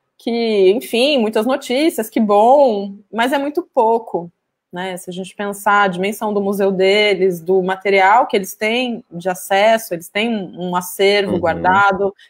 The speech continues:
Speaker 1: eles têm acesso a milhões de outras possibilidades que nós,
Speaker 2: Uhum.
Speaker 1: pesquisadores comuns, não temos. E se você entra na exposição, é lamentável, assim, o destaque dado às mulheres, né? Então,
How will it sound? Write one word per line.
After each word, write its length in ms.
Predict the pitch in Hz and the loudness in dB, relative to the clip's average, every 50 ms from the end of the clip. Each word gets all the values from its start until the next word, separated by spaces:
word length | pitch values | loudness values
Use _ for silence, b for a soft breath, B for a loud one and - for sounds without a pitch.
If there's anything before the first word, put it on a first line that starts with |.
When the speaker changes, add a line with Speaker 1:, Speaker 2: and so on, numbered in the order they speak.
| b b | b b
Speaker 1:
eles 240 | 180 165 175 - - | -8 -8 -8 -8 -8
têm 420 | - 208 214 220 233 233 233 220 | -4 -2 -2 0 0 0 0 0
acesso 680 | 196 185 - - - - 190 208 226 233 233 233 - 196 | -2 -2 -4 -4 -2 0 2 4 4 2 2 0 -2 -2
a 240 | 185 175 170 170 175 | 0 0 0 -2 -4
milhões 720 | 185 185 170 175 190 196 190 196 190 208 226 247 262 220 | -6 -8 -6 -6 -4 -2 0 0 0 0 0 -2 -2 -4
de 80 | 180 190 | -2 0
outras 460 | 185 190 190 - - 185 180 - - | 0 0 -2 -2 -6 -8 -8 -8 -6
possibilidades 680 | - 196 190 - 190 190 196 190 190 190 190 190 190 | -6 -6 -6 -4 -4 -2 -2 0 2 2 0 0 -2
que 320 | - _ 196 190 190 190 - _ _ _ _ _ _ | -6 _ -6 -6 -6 -6 -8 _ _ _ _ _ _
nós, 320 | - 190 190 214 247 - - | -2 2 2 4 2 2 0
Speaker 2:
Uhum. 60 | - | -2
Speaker 1:
pesquisadores 680 | 247 254 196 - 226 196 214 196 202 202 202 - - | 0 0 0 0 2 4 4 4 2 0 -4 -6 -6
comuns, 400 | - - 214 208 208 202 208 196 | -2 0 0 0 0 -2 -2 -4
não 200 | 185 202 214 262 | -4 -6 -6 -6
temos. 680 | - - 208 190 196 202 214 240 269 311 330 - - _ b b b b b b b b | -6 -4 -2 0 0 0 0 -2 -4 -8 -10 -12 -16 _ b b b b b b b b
E 80 | 196 196 | -12 -8
se 60 | - | -6
você 260 | 208 220 - - 240 | -6 -6 -2 -2 0
entra 300 | 220 240 285 - 330 302 | 0 0 0 0 -2 -2
na 100 | 285 262 | 0 -2
exposição, 580 | 262 262 - 226 220 214 220 214 - 214 208 226 | -4 -4 -2 -2 -2 0 -2 -4 -4 -4 -4 -2
é 60 | 240 | 0
lamentável, 840 | 254 247 247 254 311 370 - 277 233 202 175 170 180 185 196 185 | 0 0 0 -2 -2 -2 0 0 0 0 0 -2 -2 0 0 0
assim, 480 | 190 185 - - 190 180 180 175 170 - | 0 -2 -4 -10 -8 -8 -8 -8 -8 -8
o 80 | - 196 | -6 -6
destaque 540 | 180 202 214 - - 190 175 180 - - 196 | -6 -6 -6 -2 0 0 0 0 0 -4 -2
dado 560 | 190 180 180 175 185 208 214 214 220 - - | 0 0 0 0 -2 -2 -2 -2 -2 -4 -6
às 320 | - 196 190 190 190 190 - | -6 -4 -2 -2 -2 -4 -4
mulheres, 560 | 214 226 220 190 160 160 165 165 165 170 170 | -6 -6 -4 -6 -6 -8 -12 -18 -20 -16 -12
né? 280 | 170 175 175 180 180 180 | -12 -10 -10 -10 -10 -10
Então, 680 | 180 180 180 - 180 180 190 196 196 190 190 185 180 | -12 -14 -14 -12 -10 -8 -6 -4 -4 -6 -6 -8 -12